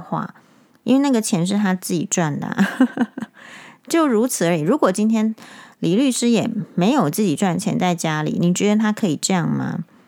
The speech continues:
好，通常就算是贵妇是可以这样，可是通常那个贵妇也都不是一般等级的贵妇，如果只是，还只是小媳妇，其实这样的时候人家也，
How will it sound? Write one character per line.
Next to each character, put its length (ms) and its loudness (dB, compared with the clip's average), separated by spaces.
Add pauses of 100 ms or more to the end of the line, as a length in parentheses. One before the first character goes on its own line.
(680)
好， 140 2
通 180 2
常 220 2
就 120 0
算 180 0
是 120 -2
贵 260 0
妇 200 -2
是 100 -4
可 140 -2
以 100 0
这 160 -2
样， 180 -2
可 120 -4
是 120 -2
通 240 2
常 280 -2 (460)
那 100 2
个 100 0
贵 220 2
妇 180 -2
也 100 0
都 140 0
不 180 -4
是 300 -2
一 140 -2
般 320 -2
等 240 -2
级 200 -6
的 160 -6
贵 300 -4
妇， 240 -6
如 120 0
果 120 2
只 160 -6
是， 160 -2
还 160 0
只 120 -4
是 140 0
小 220 -2
媳 220 -4
妇， 240 -2 (400)
其 140 -2
实 160 -2
这 140 -2
样 160 2
的 100 0
时 120 -2
候 100 2
人 140 0
家 180 -2
也， 280 -4